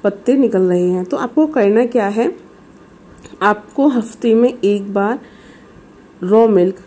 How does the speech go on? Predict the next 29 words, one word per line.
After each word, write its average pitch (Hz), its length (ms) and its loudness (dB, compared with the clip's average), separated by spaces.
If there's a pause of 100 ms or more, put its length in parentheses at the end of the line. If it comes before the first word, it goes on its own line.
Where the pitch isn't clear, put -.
(140)
कच्चा 220 340 0
दूध 226 380 0
तुलसी 247 360 2
जी 247 180 0
की 254 200 -2
जड़ 185 280 2
में 202 280 2 (240)
आपको 202 320 -6 (140)
अर्पित 190 320 -2
करना 180 340 -2
है, 175 200 -4
ठीक 202 220 -8
है 269 80 0
ना। 403 100 2 (420)
तुलसी 220 260 0
जी 214 160 -2
की 233 140 -8 (160)
जड़ 185 200 0
में 214 140 0
आपको 202 320 -4
लगा 190 320 2
देना 170 300 4
है। 165 220 -6 (920)
अ, 196 120 0
दो 196 200 2
चम्मच 240 360 2
के 240 120 -2
करीब 220 300 0
आपको 226 440 -2